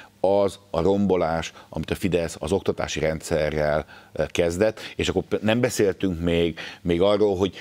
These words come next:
merre kellett volna az eredetihez képest előrelépni. Itt, itt, itt, itt hosszan beszélhetnénk, több műsort meg tudnánk vele tölteni,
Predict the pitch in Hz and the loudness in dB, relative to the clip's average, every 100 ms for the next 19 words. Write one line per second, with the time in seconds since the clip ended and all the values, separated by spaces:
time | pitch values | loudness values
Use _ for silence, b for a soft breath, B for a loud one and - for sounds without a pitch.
0 | B 98 110 107 - 101 101 - 101 101 | B 2 2 2 2 0 0 2 2 2
1 | 101 92 95 123 139 139 127 123 117 120 | 2 0 0 2 2 0 0 -2 0 -2
2 | 113 113 - 107 117 131 117 104 101 90 | 0 -4 -2 0 2 4 4 2 2 0
3 | 92 B B B 95 - 98 87 85 92 | -4 B B B -6 -2 -2 -2 -4 -4
4 | 95 120 143 147 113 101 107 104 104 95 | 0 2 2 0 2 0 2 2 0 0
5 | 127 117 120 107 104 - 92 101 101 90 | 0 2 0 2 0 0 -4 -4 -4 -4
6 | 90 - 92 90 95 | -4 -2 -2 0 -2